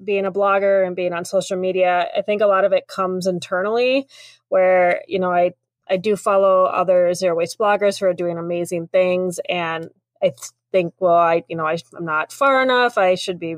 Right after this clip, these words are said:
doing more." But it kinda comes back to what I said earlier about just doing the best that we can in the season of life that we're in.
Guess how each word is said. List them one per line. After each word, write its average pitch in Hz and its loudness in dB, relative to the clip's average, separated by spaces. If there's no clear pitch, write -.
doing 185 0
more." 180 0
But 180 0
it 233 0
kinda 254 2
comes 240 -2
back 208 0
to 202 2
what 190 0
I 180 2
said - -2
earlier 180 2
about 170 0
just - -4
doing 254 4
the 226 2
best 196 0
that 185 0
we 196 0
can 185 -2
in 185 -4
the 180 -2
season 180 -2
of 165 -4
life 160 -4
that 170 0
we're 170 -2
in. 170 -4